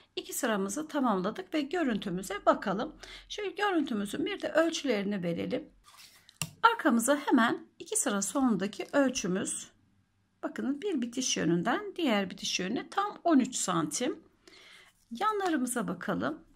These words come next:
Bitişten diğer bitişe kadar şöyle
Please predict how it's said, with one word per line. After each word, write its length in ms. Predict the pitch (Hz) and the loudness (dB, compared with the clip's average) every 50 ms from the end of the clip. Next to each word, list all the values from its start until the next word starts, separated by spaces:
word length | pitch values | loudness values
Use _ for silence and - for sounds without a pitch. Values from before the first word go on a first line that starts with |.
| _ _ _ _ _ _ _ _ _ _ _ _ - | _ _ _ _ _ _ _ _ _ _ _ _ -12
Bitişten 840 | 370 - - 349 330 - - - - - 240 233 247 269 320 - - - _ _ - 240 233 226 | -12 -8 -6 -6 -6 -4 -6 -8 -6 -4 -4 -2 0 0 -2 -2 -6 -16 _ _ -6 -2 -2 2
diğer 380 | 262 330 330 339 294 247 226 214 | 2 2 2 4 2 0 0 -2
bitişe 460 | 233 - - - - - 247 240 233 | -4 -8 -6 -6 -4 -4 -4 -4 -4
kadar 380 | - 202 175 170 190 - 339 - | -2 -4 -2 0 0 0 0 -2
şöyle 420 | - - - 381 - - - | -6 -10 -8 -10 -10 -10 -14